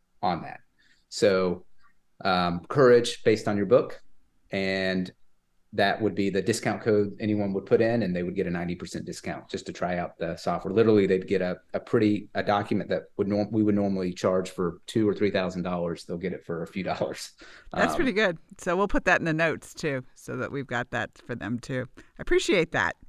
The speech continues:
Speaker 1: Mm-hmm.
Speaker 2: So we have a, just a little bit of time left. So parting comments, parting thoughts about, you know, where to take a business, how to be unstoppable.
Speaker 1: Start now.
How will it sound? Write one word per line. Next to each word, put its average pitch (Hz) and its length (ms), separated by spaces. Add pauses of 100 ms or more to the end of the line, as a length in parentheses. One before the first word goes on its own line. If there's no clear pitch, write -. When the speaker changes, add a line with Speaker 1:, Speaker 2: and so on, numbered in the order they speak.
(460)
Speaker 1:
Mm-hmm. 180 240
Speaker 2:
So 233 420
we 247 200
have 302 380 (480)
a, 202 80
just 294 360
a 359 40
little 254 260
bit 208 160
of 190 100
time 190 420
left. 160 420
So 180 340 (340)
parting 277 440
comments, 208 540
parting 175 480
thoughts - 640
about, 147 480 (140)
you 160 80
know, 139 220 (300)
where 190 120
to 175 80
take 196 240
a - 60
business, 170 440
how 170 160
to 160 80
be 160 480
unstoppable. 147 800 (2000)
Speaker 1:
Start 131 380
now. 87 260